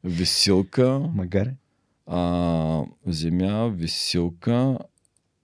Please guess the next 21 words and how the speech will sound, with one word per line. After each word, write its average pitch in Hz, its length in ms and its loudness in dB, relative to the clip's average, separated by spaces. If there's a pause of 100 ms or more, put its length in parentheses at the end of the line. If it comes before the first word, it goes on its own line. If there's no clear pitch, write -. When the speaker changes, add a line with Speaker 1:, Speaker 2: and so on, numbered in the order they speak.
Speaker 2:
Града? 98 280 2
Speaker 1:
хълки. 92 600 -2 (240)
Speaker 2:
А, 98 220 2
окей. - 280 -12
Speaker 1:
Е, 85 120 0
града 85 460 0
няма. 98 400 2 (240)
Speaker 2:
Окей. 98 200 -2 (120)
Speaker 1:
<laughs> - 140 -16
Градата 110 380 2
е 113 40 4
дам-, 107 540 4
е, - 20 -2 (540)
дамски 110 480 2
спорт. - 440 6 (380)
Speaker 2:
Не 110 140 2
знам. 117 360 4 (300)
Питам. 127 300 2 (840)
Speaker 1:
И 95 140 2
аз 113 240 2
на, 117 320 2